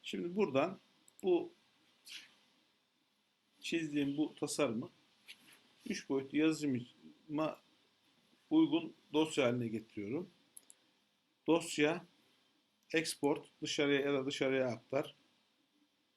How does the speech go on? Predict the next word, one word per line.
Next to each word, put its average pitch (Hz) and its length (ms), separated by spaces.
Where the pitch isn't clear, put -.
Ee, 131 720